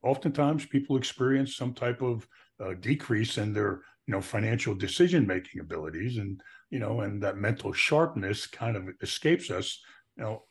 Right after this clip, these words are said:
oftentimes, sometimes in the seventies, may-, you know, sometimes even as early as in the sixties. So, you know, when you consider that, you know, I think the number's like ten thousand Americans are,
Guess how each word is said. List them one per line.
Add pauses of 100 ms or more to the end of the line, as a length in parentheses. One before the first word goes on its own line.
(140)
oftentimes,
sometimes
in
the
seventies,
may-,
you
know,
sometimes
even
as
early
as
in
the
sixties.
So, (320)
you
know,
when
you
consider
that, (400)
you
know, (680)
I
think
the
number's
like
ten
thousand
Americans
are,